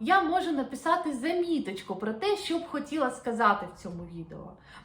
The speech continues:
Я не підніму свій прайс на послуги сьогодні, але я можу його хоча б скласти.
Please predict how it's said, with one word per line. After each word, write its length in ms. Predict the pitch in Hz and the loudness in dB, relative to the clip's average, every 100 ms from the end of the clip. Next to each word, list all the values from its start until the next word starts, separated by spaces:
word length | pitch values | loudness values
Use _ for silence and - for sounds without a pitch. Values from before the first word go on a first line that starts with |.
| - - | -20 -6
Я 220 | 247 427 | 2 4
не 120 | 392 370 | 4 0
підніму 680 | 330 302 311 285 320 339 | 2 4 4 4 4 2
свій 280 | - 196 220 | 0 0 0
прайс 640 | - 233 214 170 - - - | 2 6 8 8 2 -8 -6
на 400 | 196 185 160 - - | 2 4 4 0 0
послуги 560 | 247 208 - 165 170 170 | 4 4 4 -6 -6 -6
сьогодні, 760 | - 220 247 440 440 208 - - - - | -2 0 4 2 2 -2 -8 -12 -14 2
але 260 | 233 294 415 | 4 6 6
я 140 | 370 | 6
можу 300 | 277 370 339 | 4 4 4
його 340 | 294 240 294 | 6 6 4
хоча 320 | 330 294 302 294 | 0 -2 0 0
б 80 | |
скласти. 800 | - - 214 208 196 185 - - | -2 -8 2 6 6 4 -4 -14